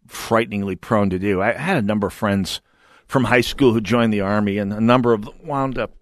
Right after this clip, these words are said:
uh, going into Army aviation, uh, which pretty much means helicopters. And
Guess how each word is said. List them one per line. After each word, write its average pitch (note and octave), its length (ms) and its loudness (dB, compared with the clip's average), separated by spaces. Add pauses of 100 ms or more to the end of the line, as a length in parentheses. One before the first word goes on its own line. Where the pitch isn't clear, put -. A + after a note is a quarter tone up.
uh, G2 280 0 (240)
going G#2+ 280 -4
into G2+ 160 0
Army G#2 360 0
aviation, G2 960 -2
uh, F2+ 100 -4
which - 300 -6
pretty G2 200 -2
much F#2+ 220 -4
means F2+ 260 -6
helicopters. E2+ 840 -6
And E2 200 -10